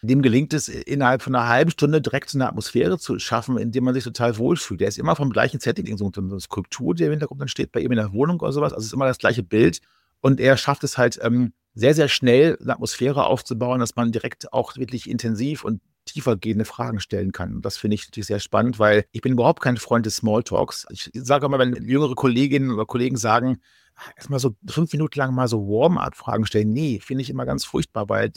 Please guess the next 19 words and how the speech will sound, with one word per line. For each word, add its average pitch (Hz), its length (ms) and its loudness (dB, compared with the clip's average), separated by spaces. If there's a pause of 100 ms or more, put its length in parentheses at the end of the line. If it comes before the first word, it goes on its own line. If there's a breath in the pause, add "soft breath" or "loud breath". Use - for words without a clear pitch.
(120)
ähm, - 500 -12
das 123 140 -4
ist - 240 -10
Zeit 139 180 0
verloren, 151 460 4
man 131 100 2
ist 120 120 -2
selber 135 200 4
so 131 80 -2
ein - 20 -12
bisschen 113 180 -8
eingelullt 120 580 2
vom 104 180 0
S-, - 180 -6
ein 107 140 -2
bisschen 120 240 -2
müde 151 260 2
vom 95 140 -4
Smalltalk. - 600 -2